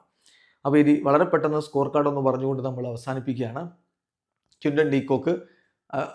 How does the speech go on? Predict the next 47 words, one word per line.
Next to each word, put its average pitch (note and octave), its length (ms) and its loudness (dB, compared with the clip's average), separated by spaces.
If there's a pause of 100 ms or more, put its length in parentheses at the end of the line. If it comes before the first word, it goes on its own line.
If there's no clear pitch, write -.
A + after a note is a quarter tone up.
ആ, - 20 4 (480)
അത് C3+ 200 0
നമ്മൾ C#3+ 160 0
കെ C#3+ 160 4
കെ D3 120 2
ആറിൻ്റെ C#3+ 180 4
ഭാഗത്ത് B2 280 -4
നിന്ന് B2 120 -4
പറയാം. B2+ 220 -2
ക്വിൻ്റൺ D#3 340 0
ഡി C#3+ 160 2
കോക്ക് C#3 220 -2 (120)
നാല് C#3+ 220 2
റൺസുമായിട്ട് C3+ 460 -2
മടങ്ങി. A#2+ 300 -8
സുനിൽ E3 300 0
നാരായൺ D#3+ 280 2
ഇരുപത്താറ് F3 540 2
പന്തിൽ D3 260 0
നാൽപത്തിനാല് C3 520 -4
റൺസ്, B2 240 -8
അഞ്ച് C3 200 -4
ഫോറും B2+ 360 -2
മൂന്ന് A#2 140 -12
സിക്സറും. C#3 400 -2 (560)
അദ്ദേഹം D3 380 0
കഴിഞ്ഞ C#3 200 4
ഐ C#3+ 120 6
പി C#3 140 -2
എല്ലിൽ D3 180 2
കളിച്ചതിന് C#3 340 0
ശേഷം C3+ 260 -4
അത്ര C3 160 -4
മികച്ച C3 300 -4
ഫോമിലൊന്നും B2+ 400 -4
ആയിരുന്നില്ല. A#2 320 -2 (480)
പക്ഷേ B2+ 200 -2 (400)
ഐ C#3 80 2
പി C#3 160 -2
എല്ലിലേക്ക് C#3 220 2
എത്തുമ്പോൾ B2 320 -6
വീണ്ടും B2 240 -6
ഫോം B2 240 -4
ആവുന്ന A2+ 280 -8
കാഴ്ച. A2 220 -4
അജിങ്ക്യ F3+ 540 6
രഹാനെ D#3+ 500 8